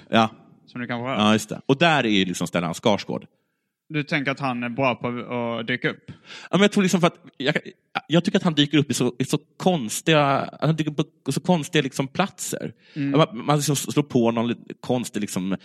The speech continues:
Speaker 1: Steven Spielberg-film till exempel.
Speaker 2: Mm.
Speaker 1: Och sen är det, har liksom, eh, vad fan, så har liksom Stellan Skarsgård en liten roll i den.
Speaker 2: Mm.
Speaker 1: Och så,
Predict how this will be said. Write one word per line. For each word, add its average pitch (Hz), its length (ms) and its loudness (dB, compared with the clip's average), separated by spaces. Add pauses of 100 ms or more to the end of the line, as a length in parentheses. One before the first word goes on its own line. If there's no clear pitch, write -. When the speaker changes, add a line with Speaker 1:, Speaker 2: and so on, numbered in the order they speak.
(100)
Speaker 1:
Steven 107 260 0
Spielberg-film 78 840 0
till - 80 -12
exempel. - 520 -6
Speaker 2:
Mm. 160 380 -8
Speaker 1:
Och 151 80 2
sen 143 180 0
är 185 100 4
det, 190 60 6
har 175 120 6
liksom, 139 420 0
eh, 120 360 0
vad 143 100 -6
fan, - 500 -4
så - 260 -4
har 147 40 2
liksom 156 220 0
Stellan 139 260 0
Skarsgård 160 720 2
en 139 80 0
liten 127 200 0
roll 73 200 -4
i 64 40 -6
den. - 220 -12 (440)
Speaker 2:
Mm. 131 300 -4
Speaker 1:
Och 151 120 4
så, 107 140 4